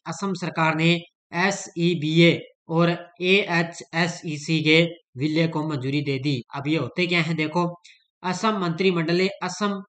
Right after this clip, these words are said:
माध्यमिक शिक्षा बोर्ड एसईबीए यानी कि असम माध्यमिक शिक्षा बोर्ड और असम उच्चतर माध्यमिक शिक्षा परिषद, इसका याद रखना,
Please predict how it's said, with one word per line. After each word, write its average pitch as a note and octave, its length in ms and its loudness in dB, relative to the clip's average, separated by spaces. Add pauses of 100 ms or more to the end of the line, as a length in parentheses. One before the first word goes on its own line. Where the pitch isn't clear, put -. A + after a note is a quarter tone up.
(120)
माध्यमिक F3 460 0
शिक्षा F#3 380 0
बोर्ड D#3 320 2 (400)
एसईबीए E3+ 880 2
यानी C#3 320 -6
कि F#3+ 240 2 (100)
असम F3+ 340 -4
माध्यमिक D#3+ 580 0 (360)
शिक्षा F3+ 320 2
बोर्ड E3 300 4 (420)
और E3+ 220 -6
असम A3+ 380 -2 (140)
उच्चतर F#3+ 420 -2
माध्यमिक E3 440 0 (100)
शिक्षा G#3+ 320 0
परिषद, D#3+ 440 -2 (240)
इसका E3 260 -4
याद D#3 200 0
रखना, F3 280 -4